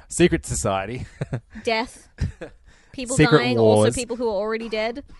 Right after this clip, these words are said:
Speaker 2: Some kind of mystical element.
Speaker 1: And so reading this, uh,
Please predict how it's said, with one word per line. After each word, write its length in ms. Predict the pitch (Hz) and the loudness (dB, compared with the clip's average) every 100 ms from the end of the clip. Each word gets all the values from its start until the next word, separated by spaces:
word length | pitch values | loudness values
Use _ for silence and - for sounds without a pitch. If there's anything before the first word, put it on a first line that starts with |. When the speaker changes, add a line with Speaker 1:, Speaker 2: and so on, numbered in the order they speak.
| - - - - - | -20 -14 -12 -12 -10
Speaker 2:
Some 220 | - 247 | -8 -6
kind 220 | - 233 | -4 -6
of 120 | 220 | -6
mystical 800 | 214 220 - - - 226 226 226 | -8 -8 -10 -16 -10 -6 -6 -6
element. 480 | - 220 226 269 247 _ 247 - - - | -6 -8 -8 -10 -12 _ -20 -20 -18 -4
Speaker 1:
And 320 | 113 117 117 | 0 0 0
so 120 | 131 | 2
reading 300 | 127 139 135 | 4 2 2
this, 420 | 120 110 - - - | -2 -4 -8 -12 -10
uh, 460 | 107 98 92 92 | -4 -2 -2 -4